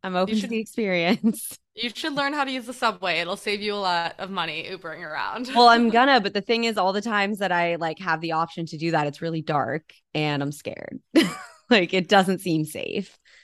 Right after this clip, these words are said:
Speaker 1: And
Speaker 2: That's
Speaker 1: I've been
Speaker 2: true.
Speaker 1: told many times, like, if you don't have pepper spray, don't take the subway alone at night. So.
Speaker 2: Yeah, it's definitely a little dangerous. But there was one time that me and my friend Adam went out drinking and we went to,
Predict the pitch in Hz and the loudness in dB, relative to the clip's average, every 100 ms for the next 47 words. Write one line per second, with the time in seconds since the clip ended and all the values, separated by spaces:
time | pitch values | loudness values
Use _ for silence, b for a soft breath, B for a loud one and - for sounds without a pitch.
0 | b 196 190 185 196 190 196 170 160 156 | b 6 6 6 4 2 4 4 4 2
1 | 160 175 156 156 156 139 139 135 139 139 | -2 0 2 2 0 -2 -2 -4 -4 -4
2 | 135 _ _ _ _ 160 156 160 156 147 | -6 _ _ _ _ -4 0 2 2 0
3 | 139 - 147 143 139 135 135 131 151 147 | -6 -8 -6 -6 -4 -4 -4 -8 -10 -12
4 | 139 139 123 110 110 73 - 71 76 - | -12 -10 -6 -6 -8 -10 -10 -8 -10 -14
5 | b b b b b b b b b _ | b b b b b b b b b _
6 | 127 233 147 269 294 403 359 214 190 196 | 0 2 0 -4 -2 -2 -2 -2 -2 -4
7 | - 226 226 240 277 208 185 196 220 214 | -4 -2 2 2 0 0 -2 0 0 2
8 | 220 220 208 196 190 170 - 196 190 190 | 0 -4 2 4 4 2 -2 -4 -2 0
9 | 185 190 185 185 180 175 - 165 165 165 | 0 0 -2 0 0 0 2 2 2 -2
10 | 165 - 175 175 165 - 175 170 180 190 | -6 -4 -2 0 -2 -4 -6 0 2 2
11 | 190 185 180 180 170 175 175 - _ 185 | 0 -4 -2 -2 0 0 -2 -2 _ -10
12 | 185 - 226 | -8 -8 -10